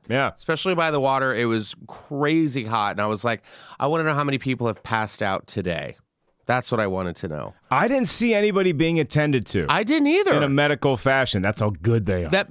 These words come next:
Speaker 2: yeah, I
Speaker 1: That's
Speaker 2: was
Speaker 1: how
Speaker 2: like,
Speaker 1: good the
Speaker 2: "Wow,
Speaker 1: medics are.
Speaker 2: these nerds stay hydrated."
Speaker 1: And I was, uh, I wasn't a risk, but I actually, it's funny because on Saturday, before I knew you were there,
Speaker 2: Mm-hmm.
Speaker 1: I rode right by your boat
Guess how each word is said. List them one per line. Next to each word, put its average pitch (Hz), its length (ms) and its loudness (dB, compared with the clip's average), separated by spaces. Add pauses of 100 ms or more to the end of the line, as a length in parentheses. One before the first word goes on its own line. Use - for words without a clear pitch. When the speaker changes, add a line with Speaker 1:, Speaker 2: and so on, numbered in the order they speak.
(100)
Speaker 2:
yeah, 214 340 2
I 123 40 -2
Speaker 1:
That's 131 160 0
Speaker 2:
was 143 80 -2
Speaker 1:
how - 40 2
Speaker 2:
like, 165 140 -2
Speaker 1:
good 165 160 2
the 247 80 2
Speaker 2:
"Wow, 226 240 2
Speaker 1:
medics 98 160 -2
are. 82 260 -4
Speaker 2:
these 247 280 0
nerds 123 280 2
stay 202 220 0
hydrated." 156 720 0
Speaker 1:
And 95 120 0
I 147 440 2
was, 117 480 2
uh, 92 520 4
I 123 120 2
wasn't 123 300 2
a 98 40 0
risk, 135 320 0
but 117 100 2
I 120 60 4
actually, 131 400 2
it's 110 120 0
funny 143 200 2
because 104 380 0
on 131 260 0
Saturday, 131 460 0
before 117 360 0
I 123 60 2
knew 131 140 4
you 135 180 4
were 135 160 4
there, 139 320 2
Speaker 2:
Mm-hmm. 139 560 2
Speaker 1:
I 110 540 2
rode 107 400 0
right 120 240 0
by 123 120 2
your 113 140 2
boat 104 420 0